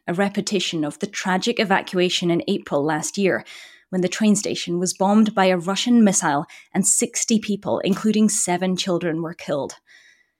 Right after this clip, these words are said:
Many in Ukraine think that Bakhmut won't be able to hold for much longer, but in turn there are other sections of the front where Ukrainian forces might be able to pierce the Russian defenses,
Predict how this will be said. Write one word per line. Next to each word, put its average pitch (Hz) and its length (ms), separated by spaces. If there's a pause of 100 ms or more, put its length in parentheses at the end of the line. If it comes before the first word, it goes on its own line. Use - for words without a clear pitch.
(600)
Many 262 360
in 196 160
Ukraine 170 580
think 185 400
that 180 260
Bakhmut 196 680 (160)
won't 208 240
be 240 100
able 220 160
to 220 100
hold 185 320
for 196 140
much 180 300
longer, 175 400 (600)
but 202 120
in 214 100
turn 240 440
there 233 140
are - 220
other 208 240
sections 165 540
of 180 100
the 185 80
front 208 380
where 185 100
Ukrainian 202 560
forces 196 480
might 185 260
be 254 140
able 208 240
to 220 100
pierce 185 400
the 202 120
Russian 175 340
defenses, 170 720